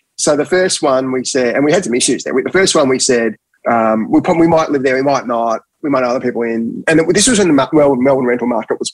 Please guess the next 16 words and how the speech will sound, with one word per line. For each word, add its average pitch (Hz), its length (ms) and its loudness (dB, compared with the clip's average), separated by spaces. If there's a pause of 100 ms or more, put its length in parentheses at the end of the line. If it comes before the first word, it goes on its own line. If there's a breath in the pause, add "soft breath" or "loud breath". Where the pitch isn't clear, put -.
(120)
pretty 151 180 2
depressed. - 680 -6
So 117 380 0
they 147 100 2
were 143 140 -4 (120)
kinda 185 280 0
happy 123 220 -2
just 110 120 -6
to - 40 -4
get - 140 -2
rid 90 100 -4
of 85 80 -6
them, - 160 -8 (200)
to - 120 -2
be - 60 -10
fair. 117 320 0